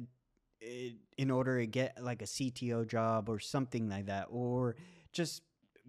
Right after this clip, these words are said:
be a content creator and try my own. Like, that has a lot more value to, mm, a broader audience than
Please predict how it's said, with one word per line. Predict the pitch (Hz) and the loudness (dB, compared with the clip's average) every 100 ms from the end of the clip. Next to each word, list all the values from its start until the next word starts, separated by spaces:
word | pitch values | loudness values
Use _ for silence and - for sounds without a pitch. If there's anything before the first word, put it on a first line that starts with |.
| 110 | -6
be | 120 139 | -4 -4
a | |
content | - 131 143 139 127 | -2 -2 -2 -2 -4
creator | 131 123 120 113 113 | 0 0 2 4 4
and | 107 104 | 2 -2
try | - 117 123 | 0 0 2
my | 117 113 | 2 2
own. | 113 113 104 98 87 | 2 2 0 -4 -2
Like, | 117 107 - - 113 117 113 | -2 -2 -6 -12 -10 -8 -2
that | 123 143 - | 2 2 0
has | 156 147 127 120 - | 0 0 0 -6 -2
a | 123 | 0
lot | 113 127 135 | 2 0 0
more | 131 123 | 0 0
value | 113 113 120 120 107 104 | 2 2 2 2 0 -2
to, | - 110 107 104 - _ _ _ _ _ _ _ 117 | -2 -2 0 -2 -8 _ _ _ _ _ _ _ -12
mm, | 95 98 98 - _ _ 123 | -10 -10 -12 -16 _ _ -2
a | 113 | -2
broader | 101 - 104 113 120 123 113 110 - | -2 -2 0 0 0 2 2 0 -2
audience | 107 127 107 101 101 - - | 0 0 0 -2 -4 -6 -6
than | 107 110 107 104 | -4 -2 -2 -4